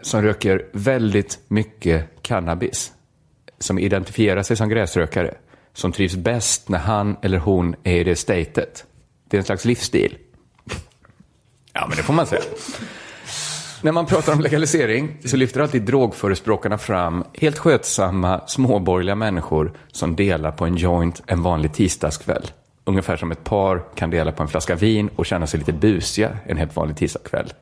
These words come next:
utan att bli råalkade för det. Men det är ju inte de människorna som staten, the man, oroar sig för.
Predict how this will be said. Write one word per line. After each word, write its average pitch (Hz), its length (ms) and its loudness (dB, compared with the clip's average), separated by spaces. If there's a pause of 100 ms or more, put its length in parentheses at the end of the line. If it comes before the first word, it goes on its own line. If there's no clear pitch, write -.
(100)
utan 87 300 0
att 80 60 -4
bli 85 160 4
råalkade 85 600 2
för 92 120 0
det. 127 220 -4 (720)
Men - 180 -4
det 85 60 -2
är - 20 2
ju 101 60 2
inte 95 140 -4
de 131 420 2
människorna 80 600 0 (260)
som 78 380 -4 (280)
staten, - 800 -2 (220)
the 95 80 2
man, 87 600 -2 (420)
oroar 82 440 2
sig - 200 -2
för. - 320 -6